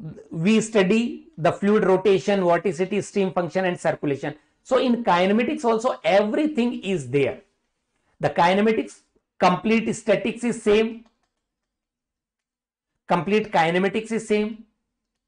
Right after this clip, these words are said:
But in fluid properties, you should not focus on compressibility, vapor pressure, cavitation, et cetera. You should focus only on density, viscosity, uh, surface tension, and com-, uh, capillarity,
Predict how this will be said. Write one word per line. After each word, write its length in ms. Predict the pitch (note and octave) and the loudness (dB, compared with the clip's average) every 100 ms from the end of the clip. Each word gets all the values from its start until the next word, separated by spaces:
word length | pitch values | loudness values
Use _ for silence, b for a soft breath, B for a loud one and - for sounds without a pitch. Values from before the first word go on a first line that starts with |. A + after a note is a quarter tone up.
| _ _ _ _ _ _ _ _ - | _ _ _ _ _ _ _ _ -2
But 260 | D#3+ F#3 | 0 0
in 140 | A3 G3+ | 2 0
fluid 400 | - G#3 A#3+ A#3+ | 2 0 2 2
properties, 640 | G#3+ G3+ G3 A3 A3+ A3 - _ _ | 2 2 -2 0 -4 -4 -10 _ _
you 200 | D#3+ F#3 | -2 0
should 260 | G#3 F#3+ | 2 0
not 340 | F3+ G#3+ A#3 A#3 | 2 2 0 0
focus 440 | G#3 G3 G#3+ G3 | 0 2 0 0
on 160 | G3 F#3+ | -2 0
compressibility, 1040 | F#3 F3+ F#3 F3+ F#3+ F#3 F#3 G3 G3 G3+ | -2 0 0 0 -2 -2 -2 -2 -6 -4
vapor 360 | E3 F3 F3 F3+ | -2 -2 0 -2
pressure, 380 | F3 E3 F3+ E3+ | -2 -4 -4 -4
cavitation, 480 | D#3+ D3+ D3+ D3+ E3+ | -4 -2 -4 -4 -6
et 140 | D3+ D3+ | -6 -6
cetera. 520 | E3+ - G3+ A3 B B | -10 -2 -2 -2 B B
You 140 | F3+ F3 | -4 0
should 220 | F3 - | 0 0
focus 360 | F#3 F#3 G#3 - | -2 0 -2 -2
only 320 | E3 F#3 G#3+ | -2 0 0
on 360 | A3+ G3+ A3 A3 B B C3 | 0 0 0 -4 B B -2
density, 540 | D#3 E3 F3 F#3 A3 | 0 0 -4 -4 -4
viscosity, 960 | G3 D#3 D3+ - E3+ F#3+ A3+ A3+ A#3 B B _ | -4 -6 -4 -4 -4 -6 -4 -4 -4 B B _
uh, 160 | - C#3 | -6 -2
surface 380 | - F3 A3 A3 | 0 0 0 -2
tension, 320 | G#3+ A3 A#3 | -2 -2 -2
and 200 | B3+ - | -4 -2
com-, 180 | F#3 - | -2 -2
uh, 80 | F3 | -6
capillarity, 800 | - E3 F3 D#3+ C#3+ C3+ - | -2 0 2 2 2 0 -4